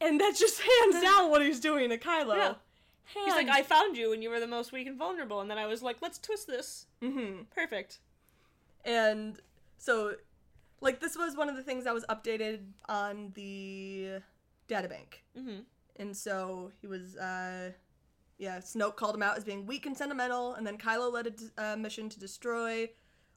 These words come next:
Speaker 1: Leia Organa's Resistance flag-, flagship, but found himself unable to fire on his mother. He was also confused by an increasingly strong con-, force connection with Rey, who had sought out Luke Skywalker to train her in the, uh, in the ways of the Force,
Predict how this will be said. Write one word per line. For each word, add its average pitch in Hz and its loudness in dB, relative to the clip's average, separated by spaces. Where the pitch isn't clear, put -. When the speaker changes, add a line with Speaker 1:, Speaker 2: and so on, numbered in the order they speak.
Speaker 1:
Leia 247 2
Organa's 220 -2
Resistance 190 -16
flag-, 320 -6
flagship, 359 -4
but - -8
found 285 -2
himself 262 -6
unable 226 -6
to 240 -12
fire 208 -2
on 208 -6
his 208 -8
mother. 165 -10
He 233 -6
was 233 -8
also 285 -6
confused 247 -8
by 202 -8
an 185 -12
increasingly 311 -14
strong 240 -10
con-, 240 -14
force 277 -8
connection 214 -18
with 190 -18
Rey, 294 -10
who 311 -4
had 269 -10
sought 175 -8
out - -8
Luke 185 -14
Skywalker 247 -4
to 190 -16
train 226 -8
her 220 -8
in 196 -10
the, 175 -12
uh, 180 -12
in 175 -14
the 170 -18
ways 233 -6
of 247 -12
the 247 -10
Force, 190 -10